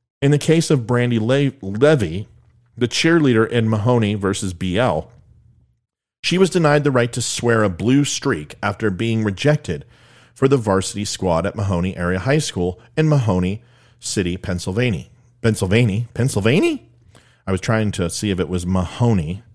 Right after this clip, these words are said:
and it is, and then I said Pennsylvania. Folks, I've been there many times. I surely know it's,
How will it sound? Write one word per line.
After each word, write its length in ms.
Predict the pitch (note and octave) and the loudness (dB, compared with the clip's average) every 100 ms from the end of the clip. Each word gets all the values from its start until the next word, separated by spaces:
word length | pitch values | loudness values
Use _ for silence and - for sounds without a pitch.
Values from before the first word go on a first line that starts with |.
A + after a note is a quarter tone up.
| _ | _
and 140 | F#2 F2+ | -6 -2
it 80 | |
is, 360 | A2 F#2+ F2 A2+ - | 0 0 -2 -8 -14
and 140 | - F#2+ | -6 -2
then 100 | F#2 | -2
I 80 | F2 | -4
said 240 | F2 E2 | -6 -8
Pennsylvania. 640 | F2 E2+ D#2+ F#2+ F#2 D2 - _ _ _ _ _ _ _ _ _ _ _ - | -8 -8 -6 -4 -2 -4 -10 _ _ _ _ _ _ _ _ _ _ _ -4
Folks, 340 | G2 - - - - - | -4 -4 -10 -12 -12 -4
I've 160 | G#2+ | -2
been 140 | F#2+ F2 | -2 -2
there 80 | |
many 200 | E2 D2+ | -4 -6
times. 380 | D#2 G#2 E2 D#2 | -4 -2 -2 -4
I 120 | F2 | -6
surely 440 | F2 - B2 G2+ F#2 | -6 -2 0 2 2
know 220 | A2 E2+ | 0 0
it's, 260 | - - | -4 -8